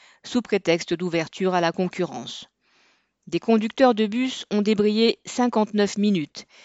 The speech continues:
et, à une cinquantaine, ont accompagné Yacine à son entretien disciplinaire. Dans le rassemblement de soutien, il y avait aussi des cheminots de Châtillon,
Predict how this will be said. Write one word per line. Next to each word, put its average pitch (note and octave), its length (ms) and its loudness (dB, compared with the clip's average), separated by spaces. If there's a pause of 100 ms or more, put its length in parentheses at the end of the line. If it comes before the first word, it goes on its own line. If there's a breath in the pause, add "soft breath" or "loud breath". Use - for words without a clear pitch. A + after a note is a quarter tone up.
(260 soft breath)
et, F3 220 4
à D#3 140 0
une D#3+ 100 -4
cinquantaine, F#3 800 0 (340 loud breath)
ont G3+ 160 0
accompagné B3+ 680 4
Yacine G3+ 580 2 (140)
à G#3+ 100 2
son F3+ 240 -2
entretien F3+ 600 -2
disciplinaire. D#3+ 920 -4 (800)
Dans E3 80 2
le E3 100 2
rassemblement F#3 840 2
de F3 120 0
soutien, G#3 540 -2 (320 soft breath)
il F#3+ 100 -6
y G#3+ 100 6
avait A#3 200 6
aussi A3+ 320 0
des G3 120 2
cheminots G#3 460 2
de F#3 120 0
Châtillon, F#3 680 0